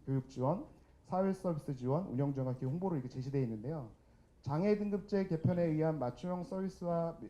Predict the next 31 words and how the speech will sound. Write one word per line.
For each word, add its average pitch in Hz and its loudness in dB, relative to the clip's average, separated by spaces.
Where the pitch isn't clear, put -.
밀접한 160 0
연관이 160 0
있는 147 -2
기능은, 147 -2
어, 120 -8
이제 113 -6
그 120 -4
연구에 156 4
의하면 139 4
상담 208 2
사례 156 0
겨-, 113 -10
어, 98 -8
관리 131 -4
기능이라고 131 -2
이렇게 113 -8
하고 165 -6
있습니다. 101 -12
그래서 151 -4
삼 226 -4
차 202 6
등급제 175 0
개편 165 2
사업에서, 165 -2
어, 110 -6
관련이 190 2
있는 175 0
상담 220 -2
사례 202 2
관리에 156 6
있어서, 156 -2